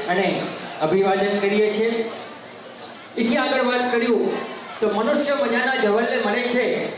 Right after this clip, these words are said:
આદમી દાના જવલ્લે મળે છે, મળે છે કોઈ જ ગાલ મધ્યે ખંજન અને આવા ખુશીના ખજાના જવલ્લે મળે છે. આજ આદમી દાના પણ છે, ખુશીનો ખજાનો પણ છે. અને ગામે ગામથી એમ કહેવાય કે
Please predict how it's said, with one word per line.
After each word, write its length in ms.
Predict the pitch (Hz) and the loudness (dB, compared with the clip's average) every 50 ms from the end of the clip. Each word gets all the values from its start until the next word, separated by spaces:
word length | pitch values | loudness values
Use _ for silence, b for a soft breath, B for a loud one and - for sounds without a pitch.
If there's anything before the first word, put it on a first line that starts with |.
| - - - - - - - - | -12 -14 -14 -14 -16 -16 -14 -4
આદમી 440 | 180 214 226 226 233 240 233 220 196 | -2 0 2 2 2 2 2 2 2
દાના 280 | 208 208 220 262 269 254 | 2 2 2 0 0 0
જવલ્લે 380 | 220 214 208 214 220 214 220 | 2 2 2 4 4 4 2
મળે 260 | 214 208 208 202 208 | 2 2 2 2 2
છે, 340 | 208 - 196 196 170 151 - - - - - - - - - 143 | 2 2 2 0 0 0 -2 -4 -6 -8 -12 -14 -16 -14 -6 -2
મળે 180 | 170 214 254 | 0 0 2
છે 240 | 247 247 226 240 233 | 2 2 0 0 0
કોઈ 220 | 233 214 214 214 | 2 2 2 4
જ 180 | 208 208 196 - | 2 2 0 0
ગાલ 280 | 185 185 196 190 185 190 | 0 0 2 2 2 2
મધ્યે 460 | 175 175 175 175 170 170 165 170 165 - | 2 0 0 2 0 0 0 0 -2 -2
ખંજન 360 | 170 175 170 185 190 - - | -4 -2 0 0 0 0 0
અને 500 | - - - - - 156 156 147 139 - | -4 -6 -8 -10 -10 -6 -4 -4 -2 0
આવા 400 | 143 156 160 143 143 - - - - - | 2 2 2 2 0 -2 -4 -6 -4 -2
ખુશીના 360 | 170 - - 208 208 202 180 | -2 0 0 -2 -2 -2 -2
ખજાના 540 | 156 - 156 143 143 147 151 147 151 139 151 - - - - - - - - - - - | -2 -2 -2 0 0 2 0 0 0 -2 -2 -4 -6 -8 -10 -12 -12 -14 -14 -12 -6 -2
જવલ્લે 380 | 135 143 165 185 208 208 196 180 | 0 2 2 4 2 2 2 2
મળે 220 | 165 165 170 165 | 0 0 0 0
છે. 420 | 160 151 175 156 147 - - - - - - - | 0 0 0 0 0 -2 -2 -4 -6 -8 -10 -6
આજ 240 | - 180 196 196 196 | -4 -4 -2 -2 -2
આદમી 460 | - 170 185 196 196 202 190 196 190 | -2 0 0 0 2 0 0 0 0
દાના 280 | 180 175 175 185 208 208 | 0 0 0 0 0 0
પણ 160 | 202 208 214 | 0 0 0
છે, 400 | 220 214 208 214 226 233 233 233 226 - - - - - - | 0 0 -2 -2 0 0 0 0 0 -2 -4 -6 -4 -4 -2
ખુશીનો 360 | - 180 175 175 185 185 175 - | -2 0 0 2 0 0 0 0
ખજાનો 500 | - 156 151 165 175 175 180 185 185 185 | 0 0 0 0 0 0 0 0 0 2
પણ 140 | 180 180 | 2 2
છે. 380 | 175 170 175 175 165 143 139 147 - - - - - - | 0 0 0 0 0 0 0 0 -2 -4 -6 -6 -6 -6
અને 240 | 160 170 185 185 180 | -4 -2 0 0 0
ગામે 360 | 180 180 202 208 226 220 208 | 0 0 0 0 0 0 0
ગામથી 680 | 202 202 190 208 254 262 269 254 233 - 247 240 220 - 160 - - - - - | 0 0 0 0 0 0 0 -2 -2 0 0 0 2 0 0 -2 -4 -6 -8 -6
એમ 80 | - 190 196 190 190 | -4 -2 -2 -2 0
કહેવાય 280 | 196 202 208 214 208 | 0 2 2 2 2
કે 500 | 202 208 208 208 208 202 - - - - | 0 2 2 2 2 2 2 2 0 -2